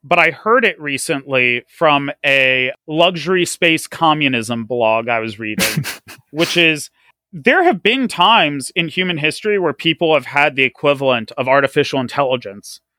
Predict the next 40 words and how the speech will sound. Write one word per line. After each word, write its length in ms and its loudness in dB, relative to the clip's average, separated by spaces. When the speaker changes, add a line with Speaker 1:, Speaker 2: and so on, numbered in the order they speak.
Speaker 1:
Those 340 2
were 100 2
times 440 2
when 120 -6
people 280 -4
had 140 0
slaves. 720 -2
Like, 240 2
what 280 2
is 320 0
Aristotle, 1000 0
the 140 -2
slave, 600 0
but 140 0
an 140 2
ar-, 300 2
like, 280 2
uh, 340 4
not 300 0
artificial, 680 0
but 360 0
an 100 2
intelligence 720 -2
you 100 -6
pay 280 0
for 280 -4
and 120 0
outsource 560 -2
your 100 -2
thinking 480 -6
to? 300 -14
Speaker 2:
They 100 4
had 140 2
human 260 -4
level 380 0
artificial 420 0
intelligence, 460 -2
I 60 2
guess. 280 0
Speaker 1:
Yeah. 300 2